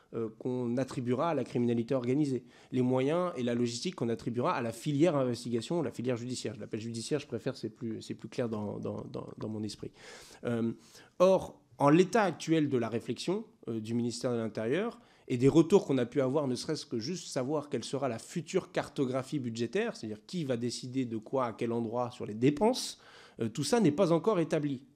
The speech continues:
Alors que nous sommes début février et que la réforme est censée commencer à s'appliquer sur le deuxième semestre, euh, de deux mille vingt-trois,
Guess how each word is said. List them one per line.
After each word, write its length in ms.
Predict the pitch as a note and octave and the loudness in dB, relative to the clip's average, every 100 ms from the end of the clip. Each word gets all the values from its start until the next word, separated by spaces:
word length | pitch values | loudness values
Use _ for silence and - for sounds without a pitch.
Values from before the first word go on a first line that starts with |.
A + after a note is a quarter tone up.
| _ | _
Alors 160 | - A2+ | -10 -6
que 80 | A#2 | -4
nous 100 | A2+ | -2
sommes 300 | - F#3+ B2+ | 0 0 4
début 280 | D3 D3 E3 | 4 4 -2
février 520 | C3+ A2+ A#2+ E3+ G#3+ | 0 0 0 0 0
et 60 | |
que 80 | D3+ | 0
la 120 | B2 | 0
réforme 320 | A#2 A#2+ G3 D#3+ | 0 0 0 0
est 40 | |
censée 400 | - A#2+ F3 F#3 - - | -2 -4 -4 -4 -6 0
commencer 360 | E3 C#3 C3+ | 0 0 0
à 60 | F3 | -2
s'appliquer 520 | - B2 B2+ A2+ E3 - B2+ - | 0 -2 -4 -4 -4 -6 -14 -6
sur 160 | C3+ | -2
le 100 | A#2 | 0
deuxième 300 | A#2 C3+ D#3 | 2 2 2
semestre, 640 | D3 C3 C#3+ D#3 B2 A2+ G#2+ - - - - | 2 2 0 -2 -2 -2 -2 -12 -20 -20 -8
euh, 400 | A#2 G#2+ G#2+ G#2+ | -4 -4 -4 -4
de 380 | G#2+ A2+ A2 G#2+ | -4 -4 -2 -2
deux 180 | G#2+ C3 | 2 6
mille 180 | D3 C#3+ | 6 6
vingt-trois, 540 | C3 B2 - A2 - | 4 4 2 -2 -2